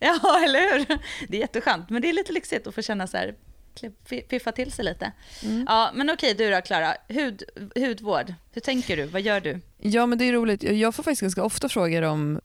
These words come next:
Speaker 2: min hud <laughs> på Instagram stories. Jag vet inte, eh,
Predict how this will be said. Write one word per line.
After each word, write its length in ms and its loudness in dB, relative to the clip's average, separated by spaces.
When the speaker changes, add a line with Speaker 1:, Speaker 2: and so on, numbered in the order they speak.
Speaker 2:
min 260 0
hud 360 0
<laughs> 400 -4
på 140 -2
Instagram 680 0
stories. 600 0
Jag 80 2
vet 160 4
inte, 180 0
eh, 140 0